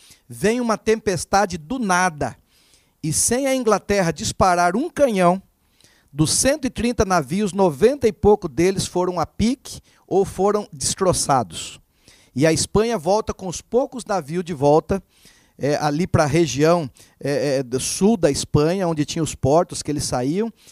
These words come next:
e a Espanha, a partir dali, começa a declinar no seu poderio naval e econômico.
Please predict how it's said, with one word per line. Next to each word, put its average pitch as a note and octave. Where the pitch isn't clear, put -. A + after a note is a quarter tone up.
e D#3
a E3+
Espanha, G#3
a G3+
partir G#3
dali, A3
começa G#3
a F#3+
declinar F3+
no F#3
seu F#3
poderio E3+
naval F#3
e G3
econômico. F3